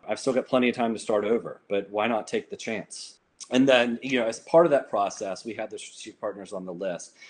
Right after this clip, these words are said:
They had talked to us multiple times. They were really good about reaching out and kind of testing the waters with us. So we knew there was some interest there. The conversation of moving it from private equity to tr-, strategic, um,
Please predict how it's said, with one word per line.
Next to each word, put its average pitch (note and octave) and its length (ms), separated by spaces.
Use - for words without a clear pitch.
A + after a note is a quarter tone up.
They D#3+ 120
had F#3 160
talked B2 320
to C#3 160
us C#3 160
multiple A#2 340
times. A2 480
They A2+ 100
were G#2 120
really G#2 240
good G#2+ 160
about F#2+ 200
reaching G2+ 400
out G2+ 340
and F2+ 200
kind G2+ 180
of F#2 60
testing G2+ 460
the F#2+ 80
waters F2+ 400
with G#2 180
us. A2+ 140
So A#2 80
we B2 80
knew E3 160
there C#3+ 100
was A2+ 140
some F#2 100
interest F#2+ 380
there. D2+ 360
The A#2+ 120
conversation C#3 1080
of A2+ 360
moving C3+ 380
it C3 100
from A2 160
private A#2 360
equity G2+ 760
to A#2+ 300
tr-, - 200
strategic, A2+ 1080
um, F#2 640